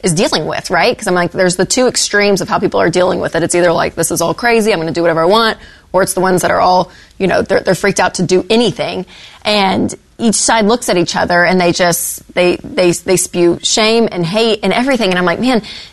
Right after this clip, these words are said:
you know, no matter which side you're on, look at the other side, 'cause both, both need grace."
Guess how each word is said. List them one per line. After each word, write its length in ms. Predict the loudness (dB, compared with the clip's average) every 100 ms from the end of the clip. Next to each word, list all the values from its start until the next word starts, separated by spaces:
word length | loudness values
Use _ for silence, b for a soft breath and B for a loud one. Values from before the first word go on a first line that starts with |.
| 0
you 80 |
know, 80 | 2
no 80 | 2
matter 180 | 2 2
which 160 | 0
side 240 | 0 -2 0
you're 100 | 0
on, 300 | 0 0 0
look 160 | 0
at 80 | -2
the 120 | -2 0
other 160 | 0
side, 340 | 0 0 0 -2
'cause 160 | -4
both, 640 | -2 0 2 2 0 -6 -20 b b b -18
both 380 | -4 0 2 2
need 160 | 0 0
grace." 540 | -4 -8 -8 -10 -12